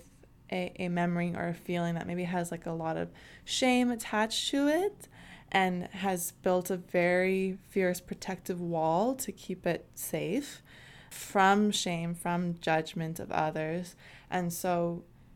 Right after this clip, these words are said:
I feel like we'll know when we've, like, reached the center of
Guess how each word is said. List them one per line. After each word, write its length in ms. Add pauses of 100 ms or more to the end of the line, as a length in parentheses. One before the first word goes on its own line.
(1080)
I 100
feel 520
like 520 (2000)
we'll 380
know 760
when 260
we've, 320
like, 160
reached 640
the 100
center 840 (920)
of 380